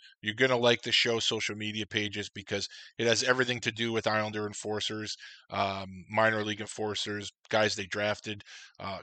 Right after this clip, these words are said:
coaches, things like that. It's all Islander related content. So if you enjoy the show, you'll probably enjoy the social media. And as I always say, if you follow me, I will follow you back. If you like my page, I'll like your page back.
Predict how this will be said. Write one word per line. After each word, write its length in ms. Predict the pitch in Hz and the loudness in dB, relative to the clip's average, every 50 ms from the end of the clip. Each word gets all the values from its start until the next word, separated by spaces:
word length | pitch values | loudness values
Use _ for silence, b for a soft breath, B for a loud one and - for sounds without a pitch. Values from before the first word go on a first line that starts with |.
| _ | _
coaches, 540 | - - 127 117 110 - - 110 107 101 - | 0 0 0 0 2 0 0 0 0 -4 -4
things 300 | - 117 113 110 101 104 | -6 -6 -6 -4 -4 -4
like 160 | 107 101 95 | -4 -4 -2
that. 240 | - 107 107 107 104 | -2 -2 0 0 -2
It's 140 | 107 - - | -2 2 4
all 200 | 131 127 123 117 | 6 6 6 6
Islander 400 | 117 113 113 110 110 107 104 104 | 4 2 2 2 0 -2 -4 -4
related 400 | 107 101 101 101 101 98 98 - | -4 -4 -4 -4 -6 -6 -8 -8
content. 480 | - - 101 101 98 - - 107 101 95 | -6 -6 -6 -6 -6 -6 -8 -8 -8 -8
So 240 | - - - 107 101 B B B B B B | -6 -4 -4 -4 -4 B B B B B B
if 160 | - 127 - | -6 -6 -2
you 120 | 143 135 131 | -2 -2 -2
enjoy 280 | 127 113 127 120 117 | -2 0 2 2 2
the 80 | 113 113 | 4 4
show, 220 | - - 120 107 | 2 2 2 0
you'll 140 | 104 104 104 | 0 -2 -6
probably 480 | - - 110 104 101 104 98 98 104 101 | -2 0 0 0 0 -4 -6 -6 -6 -8
enjoy 280 | 98 95 98 107 107 101 | -8 -6 -8 -8 -8 -8
the 80 | 98 | -8
social 340 | - - - - - - 113 | -6 -6 -6 -6 -6 -6 -6
media. 340 | 113 120 120 120 120 120 113 - B B B B B B B B B B B B _ _ _ - | -6 -6 -2 0 2 0 0 0 B B B B B B B B B B B B _ _ _ -10
And 160 | 107 101 104 | -4 0 0
as 160 | 104 101 107 | 0 2 2
I 140 | 107 104 104 | 2 0 0
always 220 | 104 104 107 110 | 0 -2 0 0
say, 240 | - - 120 117 117 | 2 4 4 4 4
if 140 | 113 - - | 2 0 -6
you 80 | 107 - | -12 -4
follow 280 | - 110 110 110 107 107 | -2 0 0 2 0 0
me, 160 | 107 110 113 | -2 0 0
I 80 | 110 104 | 0 0
will 140 | 101 98 - | -2 -4 -4
follow 220 | - 214 104 104 101 | -4 -4 -4 -4 -4
you 120 | 101 101 | -6 -2
back. 280 | 101 123 139 147 147 - - _ | 4 8 8 8 8 6 2 _
If 180 | - - - - | -20 -16 -14 -10
you 100 | 107 101 | -10 -6
like 160 | 101 104 98 - | -6 -6 -6 -6
my 80 | 104 104 | -8 -10
page, 360 | 98 - 151 160 160 147 - | 0 2 4 4 4 4 2
I'll 120 | 113 101 98 | -2 -2 -4
like 180 | 104 101 - | -8 -10 -10
your 80 | - 101 | -12 -10
page 280 | - 113 107 104 - | -6 -6 -6 -6 -2
back. 180 | - 127 127 123 | 0 2 0 0